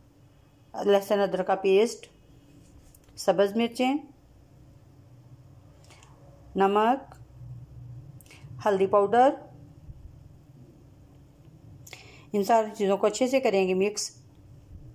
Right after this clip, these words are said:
मिक्स करने के बाद हमने इनको चॉपर के अंदर डाल लिया है। चॉपर के अंदर डालने के बाद मैं इनको इतना चॉप करूँगी कि ये बारीक फॉर्म में बिल्कुल आ जाए। ये देखें माशाल्लाह से ये कीमा जो बहुत ही बारीक सा हो गया है। मैंने इसके अंदर ऐड कर दिया गरम मसाला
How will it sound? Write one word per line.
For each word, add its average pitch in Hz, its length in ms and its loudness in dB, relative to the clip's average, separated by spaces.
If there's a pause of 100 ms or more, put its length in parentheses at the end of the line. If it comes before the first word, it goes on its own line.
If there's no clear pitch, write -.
(840)
मिक्स 240 200 0
करने 247 260 2
के 269 140 0
बाद 185 380 4
हमने 208 260 -2
इनको 208 240 0
चॉपर 214 300 0
के 269 100 -2
अंदर 240 200 2
डाल 214 220 4
लिया 226 220 0
है। 226 140 2
चॉपर 214 320 -2
के 220 100 -2
अंदर 202 200 2
डालने 185 320 4
के 202 140 0
बाद 180 760 2 (580)
मैं 240 160 4
इनको 247 240 4
इतना 220 320 2 (1000)
चॉप 247 260 6
करूँगी 262 360 2
कि 262 160 0
ये 208 200 4
बारीक 214 480 2
फॉर्म 196 200 4
में 185 160 2
बिल्कुल 240 300 2
आ 240 120 6
जाए। 240 220 4 (720)
ये 202 80 0
देखें 214 240 2
माशाल्लाह 233 440 2
से 247 120 0
ये 247 80 4
कीमा 196 280 2
जो 233 160 4
बहुत 202 260 0
ही 233 80 2
बारीक 185 300 2
सा 247 120 2
हो 233 100 4
गया 233 180 4
है। 240 200 2
मैंने 202 200 2
इसके 202 200 -2
अंदर 202 180 2
ऐड 190 180 0
कर 196 160 2
दिया 196 200 2
गरम 190 280 2
मसाला 254 460 2